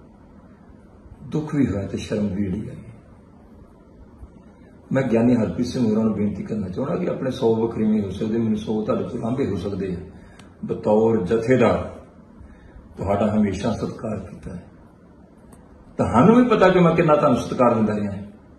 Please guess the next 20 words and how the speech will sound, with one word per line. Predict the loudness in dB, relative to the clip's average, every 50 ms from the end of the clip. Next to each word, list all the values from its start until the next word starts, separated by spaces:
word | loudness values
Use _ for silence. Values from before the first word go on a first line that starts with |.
| -20 -20 -20 -20 -20 -20 -20 -20 -20 -20 -20 -20 -20 -10 -4
ਠੀਕ | -2 2 6 8
ਹੈ | 8
ਕਿ | 8 10 10 8 8 8 4 0 -6 -8 -12 -16 -20 -20 -20 -20 -20 -20 -20 -20 -20 -20 -20 -20 -20 -20 -20 -20 -20 -20 -20 -20 -20 -18 -18 -18 -20 -16 -12 -10
ਜਿਹੜੀ | -10 0 2 4 4 4 4 4 4
ਗੱਲ | 4 6
ਦਾ | 6 6 6
ਮੈਨੂੰ | 6 6 4 2 0 -2
ਇਤਰਾਜ਼ | 2 4 4 4 4 4
ਸੀਗਾ, | 0 -2 -2 -2
ਮੈਂ | 0 0 0
ਤੁਹਾਡੇ | 0 0 -2 -2 0
ਨਾਲ | 0 0 0 0 0
ਵੀ | -2 -2 -4
ਕੀਤੀ, | -4 -2 -2 -2 -2 -4 -8 -12 -16 -18 -20 -20 -20 -20 -20 -20 -20 -20 -20 -20 -20 -20 -20 -20 -20 -20 -20 -12 -8 -4
ਮੈਂ | -2 -2 -2
ਫਿਰ | 0 0 0 -2 0
ਅਖੀਰ | 0 2 2
ਰੋਪੜ | 2 0 -2 -2 -2
ਦੀ | 0 0 2 2 2 0
ਕੀਤੀ। | 0 -2 -4 -4 -2 -2 -2 -2